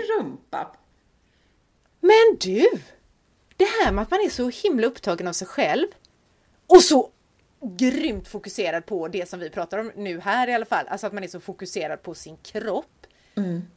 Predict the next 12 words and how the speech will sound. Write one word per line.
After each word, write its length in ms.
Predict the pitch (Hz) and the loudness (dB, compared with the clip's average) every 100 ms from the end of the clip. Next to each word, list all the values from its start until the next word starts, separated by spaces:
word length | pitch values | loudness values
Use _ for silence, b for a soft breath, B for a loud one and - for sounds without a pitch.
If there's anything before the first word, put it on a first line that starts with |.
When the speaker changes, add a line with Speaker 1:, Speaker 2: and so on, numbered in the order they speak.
| _ - | _ -12
Speaker 2:
Tänk 260 | 311 - | -12 -12
vad 100 | 156 | -14
mycket 340 | 233 339 - 147 | -14 -14 -18 -18
man 380 | 156 160 190 | -18 -16 -16
missar. 800 | 311 359 - - - - 359 277 - _ _ _ | -16 -16 -18 -16 -16 -12 -10 -12 -16 _ _ _
Då 60 | 214 | -10
har 120 | 277 | -8
man 220 | 311 311 | -6 -6
massa 340 | 349 339 - 320 | -8 -8 -8 -6
människor 420 | 339 294 226 247 | -4 -6 -8 -10
omkring 380 | 233 254 214 165 | -10 -10 -12 -12
sig. 360 | - 165 226 | -6 -6 -6